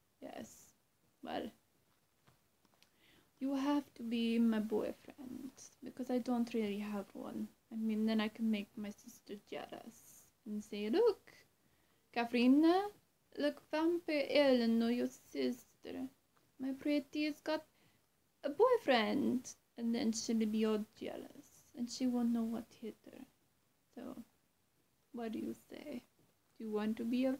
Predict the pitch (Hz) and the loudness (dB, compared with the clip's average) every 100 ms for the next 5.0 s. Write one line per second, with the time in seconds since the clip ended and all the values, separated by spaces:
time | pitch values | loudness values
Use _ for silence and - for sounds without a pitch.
0 | - 262 277 277 277 302 330 339 403 - | -4 -2 2 4 4 2 0 0 0 -4
1 | _ _ 392 - 415 415 - - 494 539 | _ _ -20 -2 2 2 0 -6 -6 -8
2 | _ _ _ _ _ _ _ _ _ _ | _ _ _ _ _ _ _ _ _ _
3 | _ _ _ _ 247 240 269 214 254 - | _ _ _ _ -10 -2 0 2 0 -2
4 | - - - - - - - - 294 254 | -8 -8 -12 -12 -10 -10 -12 -18 -12 -12